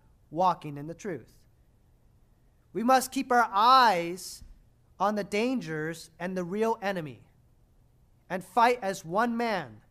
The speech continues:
for the sake of the truth among us. Now it says here, "many deceivers." Deceivers basically means many who wander and rove.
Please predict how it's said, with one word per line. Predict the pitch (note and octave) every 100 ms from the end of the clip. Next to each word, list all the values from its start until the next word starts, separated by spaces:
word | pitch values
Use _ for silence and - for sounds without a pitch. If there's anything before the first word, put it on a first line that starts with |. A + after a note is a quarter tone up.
| _ _ _
for | E3+
the | E3
sake | E3+ G#3 G3
of | F#3
the | F#3
truth | - F3 D#3+ _
among | D3 D#3+ D#3+
us. | A#2 - - - _ _ _ _ _ _ _ _ _ _ _ _ _ _ _ _ _ -
Now | F#3
it | G3+
says | - B3+ B3+
here, | A3+ G3 F3 E3 _ _ _ _ -
"many | E3 G3+ G3+
deceivers." | F3+ E3+ - F#3+ D3+ A2+ - - - _ _ _ _ _ _ _ _ _ _
Deceivers | F3+ - D4 D#4 B3+ G#3 F3+ - - _ _ _ _ _ _ _ _ _ _ _ - _ _ -
basically | G#3+ A#3+ A#3 G#3 G#3
means | F#3+ F#3 F3+ F3 - -
many | F#3 G#3 A3+
who | - G#3
wander | D#3+ E3 F#3 G3 F#3+ G3
and | D3+ D3
rove. | C#3+ D#3+ C3+ G#2+ G#2 _